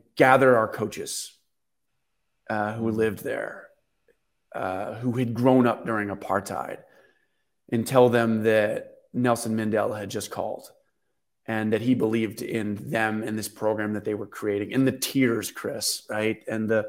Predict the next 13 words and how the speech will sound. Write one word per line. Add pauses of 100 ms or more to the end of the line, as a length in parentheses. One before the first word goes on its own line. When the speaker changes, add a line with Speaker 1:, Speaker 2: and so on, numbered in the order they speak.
(140)
Speaker 2:
I
know, (340)
oh,
Speaker 1:
the
Speaker 2:
man.
Speaker 1:
feeling
that
we've,
that,
that
they
had,
that,